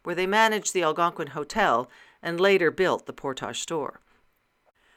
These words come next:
The tent city was a success, and since demand was so strong, construction of an East Wing addition immediately began in the spring of nineteen oh nine.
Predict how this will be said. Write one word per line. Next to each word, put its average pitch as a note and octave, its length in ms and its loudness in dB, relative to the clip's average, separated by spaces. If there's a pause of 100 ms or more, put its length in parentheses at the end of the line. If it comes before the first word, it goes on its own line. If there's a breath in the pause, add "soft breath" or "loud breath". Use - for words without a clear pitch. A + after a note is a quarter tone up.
(140)
The G#3+ 100 -4
tent C4 320 -2
city G#3 280 2
was G#3 200 2
a G#3 80 -4
success, - 640 -6 (400 soft breath)
and G3 140 -2
since A3+ 260 0
demand A3+ 400 0
was G#3+ 160 0
so C4+ 180 0
strong, D3+ 560 2 (240 soft breath)
construction A#3 600 2
of A#3+ 100 0
an A3 120 -2
East F#3+ 420 -4
Wing F#3 220 -2
addition C#3+ 480 -4
immediately F3 540 0
began C#3+ 480 -2
in C#3 100 -8
the D3+ 60 -8
spring C3 360 -6
of C3 80 -14
nineteen A#2 420 -8
oh G#2 80 -10
nine. B2 360 -6